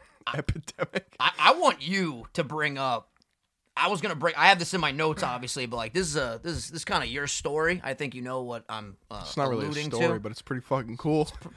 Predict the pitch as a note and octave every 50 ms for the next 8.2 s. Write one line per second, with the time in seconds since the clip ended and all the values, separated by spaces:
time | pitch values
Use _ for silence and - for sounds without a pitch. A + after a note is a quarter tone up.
0 | - - - - - G#3 - - - - - - - E2+ - G2+ A2 C3+ D#3 D#3
1 | - - - - - - - - - - - _ _ C#4+ C4 G3 - - - F#3+
2 | F3 E3+ D#3+ D#3 D#3+ D#3+ D#3 E3+ F#3 G3+ F#3+ D#3+ D#3 D#3+ D3+ F#3+ G3 E3+ - -
3 | - B2+ B2+ - - B2+ G#2 A#2 A#2 A#2 B2 B2+ B2 A#2+ - G#2 - - A2 G#2
4 | G2 F#2 F#2 - _ _ - - - - - _ _ - - - F#2+ F2 F2+ F2+
5 | F#2 G2+ - _ _ - G#2+ G#2+ - - A#2+ A#2 - - - - - - _ -
6 | C3 D3+ - E4+ C4 D#3 C#3+ G#2+ G2 C3+ B2+ B2 B2 - - F#2 E2 - - -
7 | G2 - A#2 A2+ F2 A#2 A#2 A#2 B2 A#2+ A2+ A#2 A2+ A#2+ B2 A#2+ B2 A#2 - -
8 | - E2+ E2 E2+